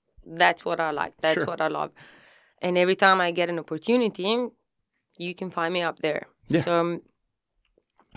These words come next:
Speaker 1: it is happening pretty often lately, and I think that was, that was one of the good things, me moving from the desert to the Palm.
Speaker 2: Mm.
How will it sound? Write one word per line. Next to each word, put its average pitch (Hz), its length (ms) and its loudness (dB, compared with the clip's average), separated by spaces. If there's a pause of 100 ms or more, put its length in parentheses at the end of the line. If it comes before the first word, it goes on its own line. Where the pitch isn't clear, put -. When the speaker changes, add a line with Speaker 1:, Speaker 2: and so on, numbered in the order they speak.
Speaker 1:
it 190 140 2
is 226 140 0
happening 247 360 6
pretty 220 240 4
often 175 380 2
lately, 170 400 -2
and 175 180 -4
I 170 80 0
think 196 260 -6
that 185 140 4
was, 175 540 -6
that 175 140 0
was 175 180 -2
one 175 160 2
of 170 80 -2
the 165 80 -2
good 170 220 -2
things, 160 460 -4 (480)
me 185 220 2
moving 180 320 0
from 170 160 -4
the 165 80 0
desert 165 460 0
to - 80 -6
the 160 100 0
Palm. 196 440 0
Speaker 2:
Mm. 98 180 -8